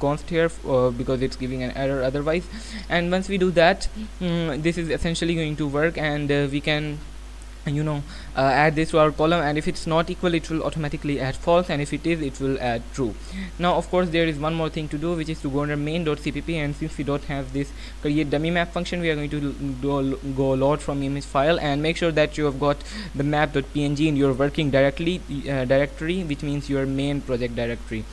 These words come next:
and, uh, you have added it to the solution as well. I'm, I have, uh, done it here, so we have got three pictures right now: block dot P N G, mario dot P N G, and map dot P N G. Uh, n-, these are our resource files.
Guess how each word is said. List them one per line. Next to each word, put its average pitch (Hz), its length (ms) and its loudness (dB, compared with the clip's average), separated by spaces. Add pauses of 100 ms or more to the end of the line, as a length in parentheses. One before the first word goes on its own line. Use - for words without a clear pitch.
(320)
and, 143 320 2
uh, 143 280 6
you 151 140 4
have 151 180 4
added 156 300 4
it 160 260 4
to 135 160 -2
the 139 120 0
solution 143 440 0
as 123 140 -2
well. 127 460 -2 (140)
I'm, 120 340 -4
I 127 140 -2
have, 135 320 0 (400)
uh, 127 80 0
done 135 220 2
it 131 140 0
here, 156 220 6
so 151 140 0
we 127 100 0
have 131 120 0
got 135 160 0
three 156 240 0
pictures 143 400 0
right 131 200 2
now: 139 140 -2
block 131 460 0
dot 156 140 0 (100)
P 165 200 -2
N 165 200 -4
G, 170 180 -2 (360)
mario 147 360 2
dot 170 220 -2
P 175 100 -2
N 170 160 -2
G, 180 220 -2
and 139 360 -2
map 139 280 -2
dot 110 100 -4 (120)
P 113 120 -6
N 110 140 -6
G. 113 120 -6 (560)
Uh, 143 40 -4
n-, 131 420 -2
these 147 300 0
are 135 120 4
our 131 180 4
resource 123 380 -2
files. 101 400 -6